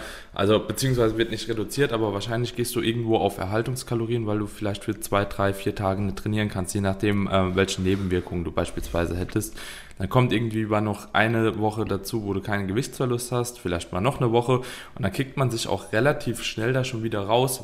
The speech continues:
wenn man nicht schon ewig lang vorher, glaub ich, im Kaloriendefizit war, ne?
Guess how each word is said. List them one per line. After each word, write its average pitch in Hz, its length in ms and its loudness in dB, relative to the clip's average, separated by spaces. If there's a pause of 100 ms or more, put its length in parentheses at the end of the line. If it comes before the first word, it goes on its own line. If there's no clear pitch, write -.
wenn 117 160 4
man 123 200 2
nicht 104 160 -2 (120)
schon 113 320 -2 (320)
ewig 151 400 0
lang 123 180 2
vorher, 123 420 4
glaub 92 280 0
ich, - 280 -2
im 98 120 -6
Kaloriendefizit 104 840 -4
war, 82 180 0
ne? 101 180 0